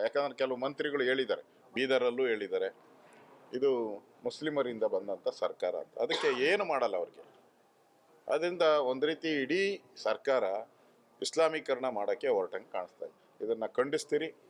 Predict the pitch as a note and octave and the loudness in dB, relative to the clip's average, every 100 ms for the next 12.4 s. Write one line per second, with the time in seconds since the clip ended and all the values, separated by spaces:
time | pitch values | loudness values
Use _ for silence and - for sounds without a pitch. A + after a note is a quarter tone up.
0 | - - - - - B2 B2 - A2+ A2 | -20 -20 -4 2 2 4 2 2 0 0
1 | - C3+ B2+ G#2+ A#2 - A2 A2+ - G2+ | -4 -4 0 -2 -2 -2 0 0 -4 -4
2 | A2 A#2+ C#3+ - _ _ _ G2+ A2 A#2 | 2 2 2 -6 _ _ _ -4 0 0
3 | A2+ G#2+ G2+ G2+ G2 G2 A2+ G#2+ F#2 G#2+ | 0 -2 0 4 4 2 0 2 2 4
4 | A#2 A2+ A2 G#2+ G#2 G#2+ - G#2+ G2 _ | 2 2 -2 -2 -4 -4 -4 -6 -8 _
5 | - G2 F#2+ A2 B2 A#2 A2 A2+ G#2 G#2 | -8 -2 0 2 4 2 0 -4 -2 -2
6 | G#2 - G2+ G#2 G2+ F#2+ F#2 F#2+ G#2+ A#2 | -2 -2 -4 -2 -2 -4 -2 -2 0 2
7 | G#2+ G2+ - _ _ - A2 - - B2+ | 4 2 -4 _ _ -4 2 2 0 -2
8 | C3 C3 - _ _ - G2 F#2+ F#2+ G2+ | -2 -6 -10 _ _ -6 -2 0 2 2
9 | C#3 D3 C3 A#2+ G#2+ - - _ _ _ | 4 2 2 0 0 -12 -18 _ _ _
10 | - G#2 C3 C3+ B2+ B2 A2+ A2+ G#2+ G#2+ | -4 -2 0 0 0 0 0 0 0 -4
11 | - G2+ F#2+ F#2 A#2+ A2+ G2+ - B2+ C3 | -2 -4 -2 -2 0 0 -2 -4 -2 0
12 | C3 G#2+ E2 - | 0 0 -8 -14